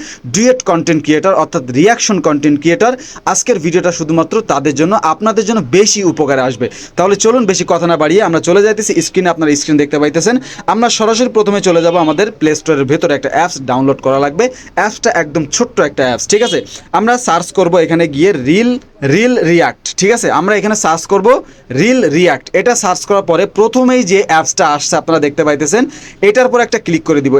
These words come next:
এটার পরে ক্লিক করার পরে এটা আপনারা ইনস্টল করে নেবেন। আমার যেহেতু ইনস্টল করা আছে, আমি এটা ওপেন করে দিতেছি, এটা ওপেন করে দিবেন। Then ওপেন করার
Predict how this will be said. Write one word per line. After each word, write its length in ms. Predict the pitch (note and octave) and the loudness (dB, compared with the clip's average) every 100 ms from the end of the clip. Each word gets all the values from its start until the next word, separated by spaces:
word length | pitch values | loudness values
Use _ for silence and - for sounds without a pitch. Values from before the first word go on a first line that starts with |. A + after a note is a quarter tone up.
| E3+ | 2
এটার 160 | A#3 A#3 | 0 0
পরে 100 | B3 | -2
ক্লিক 160 | F#3+ F#3+ | -2 0
করার 140 | G3 E3+ | 0 2
পরে 120 | E3 D#3+ | 2 2
এটা 100 | E3 E3 | 0 -2
আপনারা 180 | F3 E3+ | -2 -2
ইনস্টল 280 | F3 - A3 G#3+ | -2 0 0 2
করে 120 | A3 | 2
নেবেন। 180 | A3 A3+ D#3+ | 2 0 0
আমার 140 | E3 D3+ | 0 -2
যেহেতু 180 | D#3+ D3+ | 0 0
ইনস্টল 240 | C#3+ B2+ C#3+ | 0 -2 0
করা 140 | F#3 A3 | 2 2
আছে, 140 | G#3+ B3+ - | 2 0 0
আমি 80 | D3+ | 0
এটা 80 | D#3+ E3 | 0 0
ওপেন 160 | F#3 D#3+ | 0 0
করে 100 | D3+ C#3+ | 0 0
দিতেছি, 300 | D3+ D#3+ C4+ - - - | -2 0 -2 -4 -8 -4
এটা 120 | - - - | -2 0 2
ওপেন 180 | C4 G#3 | 2 2
করে 120 | E3 C#3+ | 0 0
দিবেন। 160 | C#3 C3+ | 2 2
Then 100 | D3+ E3+ | 2 2
ওপেন 240 | G3+ B3+ C4 B3 | 2 2 2 2
করার 240 | E3+ F3 | 2 2